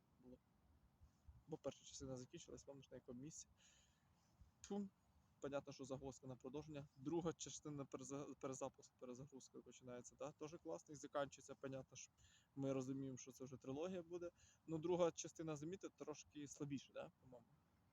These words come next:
Хоч там, ну, хоча, як сказати, там знакомство, там поки розкочегаря-, розкочегарення проек-, е, персонажів, а там уже ми вже всіх знаємо.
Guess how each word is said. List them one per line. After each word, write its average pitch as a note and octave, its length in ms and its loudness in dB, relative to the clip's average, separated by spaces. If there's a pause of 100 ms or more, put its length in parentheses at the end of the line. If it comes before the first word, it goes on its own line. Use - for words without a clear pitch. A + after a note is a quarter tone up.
(420)
Хоч D3 160 8
там, D#3+ 220 4
ну, D#3 220 4
хоча, D3 200 0
як C3+ 220 2
сказати, B2 360 -6
там D3 160 0
знакомство, D#3+ 540 -4
там C3 160 -4
поки C3 240 -4
розкочегаря-, B2+ 920 -4 (400)
розкочегарення C3+ 840 -4
проек-, D#3 360 -2
е, B2 420 2 (600)
персонажів, D3 600 0 (600)
а B2 100 -2
там C#3 200 2
уже C#3+ 160 2
ми C#3 180 0
вже C3+ 220 0
всіх C3 380 -6
знаємо. A#2 400 -6